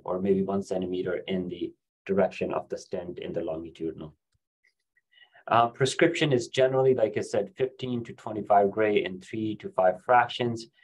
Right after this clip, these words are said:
Um, I have, uh, used some of the S B R T data, some of the M R C, uh, S B R T data, and our local S B R T data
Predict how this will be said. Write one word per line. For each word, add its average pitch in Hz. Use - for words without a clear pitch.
Um, 110
I 120
have, 127
uh, 113
used 113
some 107
of 98
the 98
S -
B 104
R 104
T 117
data, 107
some 107
of 101
the 98
M 101
R 90
C, 101
uh, 87
S -
B 101
R 95
T -
data, 95
and 92
our 87
local 113
S 95
B 98
R 95
T -
data 92